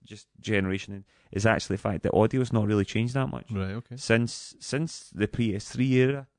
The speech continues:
Speaker 1: there's not really been that big an improvement in, in the way audio's gonna work. Um, and what they've been using is that there, it's gonna be a special, uh, sort of, the, the M D chip's gonna allow three D audio,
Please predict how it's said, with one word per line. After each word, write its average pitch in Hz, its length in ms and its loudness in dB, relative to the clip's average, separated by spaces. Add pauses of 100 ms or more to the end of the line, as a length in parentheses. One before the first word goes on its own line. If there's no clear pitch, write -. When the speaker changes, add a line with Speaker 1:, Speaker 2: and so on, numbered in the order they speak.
(500)
Speaker 1:
there's 123 200 -10
not 151 220 2
really 165 180 0
been 139 240 -2
that 123 200 -2
big 113 180 -4
an 110 140 0
improvement 113 580 -4
in, 110 360 -6 (200)
in 107 300 -2
the 107 80 2
way 110 160 4
audio's 107 380 2
gonna 98 180 -6
work. 117 300 -8 (360)
Um, 104 360 2 (340)
and 101 160 -2
what 131 160 0
they've 113 200 -4
been 101 160 -4
using 101 440 -6 (100)
is 98 400 -8
that - 160 -10
there, 101 260 -4
it's - 300 -12
gonna 123 180 -4
be 110 140 -4
a 107 100 -4
special, 107 640 -8 (340)
uh, 98 160 0
sort - 220 -4
of, 101 100 -6
the, 76 240 -6
the 123 180 4
M 131 100 2
D 117 120 -4
chip's - 260 -8
gonna 90 160 -6
allow 101 220 -2
three 143 380 -6
D 123 220 -2
audio, 98 360 -2